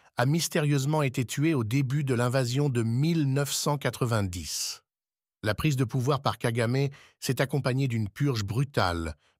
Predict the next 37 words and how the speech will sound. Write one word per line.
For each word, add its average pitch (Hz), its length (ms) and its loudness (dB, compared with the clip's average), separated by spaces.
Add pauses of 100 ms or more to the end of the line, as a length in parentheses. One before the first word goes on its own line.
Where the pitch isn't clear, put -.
parmi 131 260 2
les 120 140 0
rangs 127 260 0
des 120 220 0
officiers 127 460 -2
du 110 200 -2
F - 140 -8
P 82 400 -4
R. 71 180 -12 (600)
Les 98 120 -2
généraux 117 440 0
qui 113 160 -8
contestaient 120 500 -2
son 95 220 -2
autorité 101 580 -2 (320)
ont 127 80 0
été 139 380 -2
éliminés 147 640 0 (260)
ou 135 100 2
ont 127 100 2
disparu 151 580 0
dans 131 100 0
des 113 80 0
circonstances 131 800 -2
suspectes, - 680 -4 (380)
consolidant 131 640 0
ainsi 107 340 0
son 101 220 -2
emprise 120 360 -2
sur 123 160 -2
le 117 80 0
mouvement. 120 460 -2 (640)
Depuis 139 300 0
son 147 180 2
ascension 143 520 0
au 120 60 0
pouvoir, 160 680 0